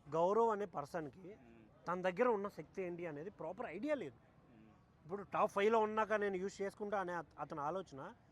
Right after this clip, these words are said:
Speaker 1: కరెక్ట్ అని ఎంతమందికి తెలుసు, రాంగ్ అని ఎంతమంది అనుకుంటున్నారు? ఇప్పుడు నా ఉద్దేశ ప్రకారం అది రాంగ్. బిగ్ బాస్ నీకు ఇచ్చిన వరం ఏంటంటే నువ్వు ఆడుతున్న ఆటలో నువ్వు ఎక్కడన్నా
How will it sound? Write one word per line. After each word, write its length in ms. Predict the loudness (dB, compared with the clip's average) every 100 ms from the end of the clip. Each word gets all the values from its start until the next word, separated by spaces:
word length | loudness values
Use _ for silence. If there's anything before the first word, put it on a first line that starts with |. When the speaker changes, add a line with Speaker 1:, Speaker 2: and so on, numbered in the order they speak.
| -16 -4
Speaker 1:
కరెక్ట్ 260 | -4 -2
అని 120 | -4 -4
ఎంతమందికి 380 | -4 -6 -8
తెలుసు, 320 | -10 -12 -14 -20 -20 -20 -20 -4
రాంగ్ 280 | 2 2 2
అని 120 | 0
ఎంతమంది 320 | -2 -4 -4
అనుకుంటున్నారు? 500 | -6 -8 -10 -10 -12 -16 -18 -20 -20 -20 -20 -20 -20 -20 -20 -20
ఇప్పుడు 160 | -8 -4
నా 280 | 0 4 4
ఉద్దేశ 300 | 6 2 0 -2
ప్రకారం 320 | -2 -2 -4
అది 120 | -4
రాంగ్. 300 | -6 -6 -8 -14 -20 -20 -20 -18 -10
బిగ్ 160 | -4
బాస్ 220 | 2 4
నీకు 140 | 2 -4
ఇచ్చిన 160 | -4
వరం 260 | -4 -2 -2
ఏంటంటే 380 | -2 -6 -8 -6
నువ్వు 260 | -6 -4
ఆడుతున్న 440 | 0 0 0 -2 -2
ఆటలో 400 | -4 -4 -8 -10 -10 -16 -20 -10
నువ్వు 100 | -4
ఎక్కడన్నా 800 | -4 -2 0 0 4 6 6 4